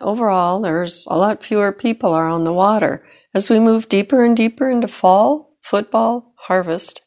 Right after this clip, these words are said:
and from the outdoor perspective, hunting. But Devil's Lake remains fair to good for small walleye. Try starting out working shallow and then move into deeper water around rock piles and towers.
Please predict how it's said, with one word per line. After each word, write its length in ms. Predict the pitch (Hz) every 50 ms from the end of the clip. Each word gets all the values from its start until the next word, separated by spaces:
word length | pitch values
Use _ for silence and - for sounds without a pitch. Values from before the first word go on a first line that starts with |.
| _ -
and 320 | 156 160 165 170 175 175
from 180 | - 180 151 147
the 80 | 151
outdoor 460 | 151 151 156 - - - 185 269 381 415
perspective, 720 | - 233 175 - - 170 160 147 - - 185 208 233 _ _ _
hunting. 480 | - 427 440 427 - 208 160 143 127 - _ _ _ _ _ _ _ _ _ _ _ _
But 400 | 202 190 185 180 180 - - _
Devil's 340 | - 185 180 208 226 233 -
Lake 240 | 254 254 277 269 -
remains 400 | 277 277 269 262 269 262 262 -
fair 280 | - - 196 185 202
to 80 | 214 240
good 280 | - 190 180 180 185
for 140 | - - 190
small 380 | 185 - - 190 170 170 170 165
walleye. 480 | 170 160 151 151 156 156 151 151 170 - _ _ - - - _ _
Try 180 | - - 320 370
starting 480 | 349 - - 311 262 247 254 262 254 233
out 220 | 220 202 202 -
working 400 | - 175 180 185 - 185 180 175
shallow 600 | - - - 185 170 165 165 160 160 170 190 202 -
and 140 | - 190 202
then 160 | 190 196 202
move 180 | 202 208 214 214
into 220 | 214 208 208 214
deeper 360 | 208 - 202 208 214 - 233
water 480 | 214 202 190 165 156 156 160 160 160 160 -
around 360 | - 175 175 170 175 175 180
rock 320 | 180 165 156 156 156 -
piles 460 | - - 175 156 156 160 156 156 - -
and 140 | 180 175
towers. 640 | - - 214 214 220 208 - - - - - - -